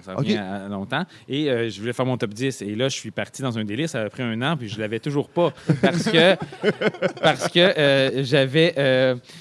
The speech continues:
Speaker 1: <laughs> j'avais, euh, commencé par, euh, ben là, par le nombre de joueurs, par le, le, le,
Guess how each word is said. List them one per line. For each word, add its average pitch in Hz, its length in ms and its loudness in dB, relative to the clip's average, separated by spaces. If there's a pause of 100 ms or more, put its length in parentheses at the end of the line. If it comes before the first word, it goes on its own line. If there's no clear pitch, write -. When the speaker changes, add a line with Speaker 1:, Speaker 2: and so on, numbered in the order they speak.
(800)
Speaker 1:
<laughs> 127 40 -6 (580)
j'avais, 113 560 -2
euh, 101 540 0 (100)
commencé 113 500 -2
par, 123 440 0
euh, 110 400 0
ben 107 140 -6
là, 120 480 -2
par 107 160 -8
le 107 40 -6
nombre 107 160 -4
de 104 60 -6
joueurs, 175 540 2
par 117 200 -4
le, 110 260 0
le, 107 160 0
le, 98 160 -2